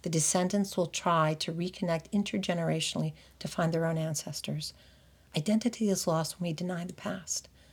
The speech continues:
but without a past, there can be no future." The rate of mixed marriages among Greek Americans in the U S is at least between seventy-five and eighty-five percent, possibly higher.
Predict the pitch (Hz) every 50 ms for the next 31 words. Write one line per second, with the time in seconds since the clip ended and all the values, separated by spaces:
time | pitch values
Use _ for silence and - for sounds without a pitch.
0 | - - - - - - _ - 196 196 190 185 196 214 214 196 - - 185 170
1 | 165 - - 175 165 - 165 160 175 180 196 226 - - - - - - - -
2 | - - - - - _ _ - - - - - - - - - - - - -
3 | - - - - - - - - - - - - - 180 196 220 240 240 233 -
4 | - 190 190 190 190 - - - 180 170 165 170 170 170 175 170 170 160 - -
5 | - 160 165 165 160 180 180 - 190 175 165 160 160 156 - - 160 165 165 -
6 | - 165 160 165 165 165 160 160 165 156 - - - - - - - - - -
7 | 190 156 196 175 - - 185 214 233 233 226 - - 202 196 - - 180 175 160
8 | - - 180 170 180 180 175 - - 175 165 165 170 165 - - 165 165 170 160
9 | - - 165 160 151 - - 165 - - - 160 156 170 - - - 196 196 -
10 | - 196 190 170 147 - - - - - - - 156